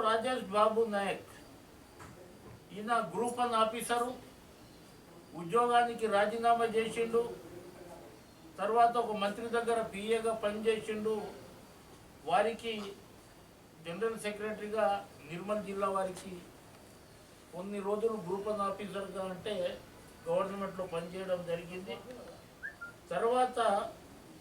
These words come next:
లావుడ్యా రామదాస్ నాయక్, నాగర్ కర్నూల్, ఈయన బ్యాంక్ మేనేజర్ ఉండే, రిటైర్ అయిండు.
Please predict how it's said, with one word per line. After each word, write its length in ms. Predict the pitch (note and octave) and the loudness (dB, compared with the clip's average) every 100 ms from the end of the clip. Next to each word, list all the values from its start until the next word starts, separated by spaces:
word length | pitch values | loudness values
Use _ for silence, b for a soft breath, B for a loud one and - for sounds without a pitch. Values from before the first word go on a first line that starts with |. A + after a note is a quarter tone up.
| - - - - - - - - - - - - - - - C#3 | -20 -20 -20 -20 -20 -20 -20 -20 -20 -20 -20 -20 -20 -20 -18 -4
లావుడ్యా 380 | D#3+ A3+ B3 C4 A#3+ | 4 6 8 6 8
రామదాస్ 480 | A3 A3+ A#3 A#3 - | 8 8 8 6 6
నాయక్, 360 | G3+ G#3 F#3 - - - - - - - - - D3 | 4 4 4 0 -14 -18 -18 -20 -20 -20 -20 -14 -4
నాగర్ 320 | F3+ G#3+ G#3+ | -2 0 0
కర్నూల్, 360 | G#3 F#3+ F3+ C#3+ - - - - - - - - - - E3+ | 0 -2 -2 -6 -12 -20 -20 -20 -20 -20 -20 -20 -20 -18 -10
ఈయన 140 | F#3+ F3 | -6 -2
బ్యాంక్ 300 | F3 G#3+ G3+ G#3 | 0 -2 -2 2
మేనేజర్ 440 | G#3+ G#3+ G3+ F#3+ F#3 | 2 2 0 0 0
ఉండే, 200 | F#3+ A#3+ - - - - - - - - - - C#3 | -2 -4 -4 -12 -18 -20 -20 -20 -20 -20 -20 -20 -14
రిటైర్ 360 | D#3+ F#3 A3 G#3+ | -6 0 2 4
అయిండు. 240 | G#3 G3+ | 2 2